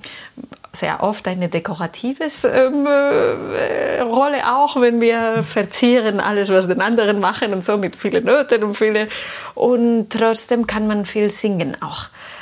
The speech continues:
Und, ähm, zum Beispiel unsere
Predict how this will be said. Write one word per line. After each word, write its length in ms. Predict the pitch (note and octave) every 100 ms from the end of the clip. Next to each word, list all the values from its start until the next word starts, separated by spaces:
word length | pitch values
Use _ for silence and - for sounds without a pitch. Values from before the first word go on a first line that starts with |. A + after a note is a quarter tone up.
| -
Und, 320 | - G3 G3
ähm, 640 | G3+ G3+ G3+ G3+ G3 F#3+ -
zum 120 | F3+
Beispiel 300 | F#3 F3+ F#3
unsere 680 | F3 - F3 E3 E3+ E3+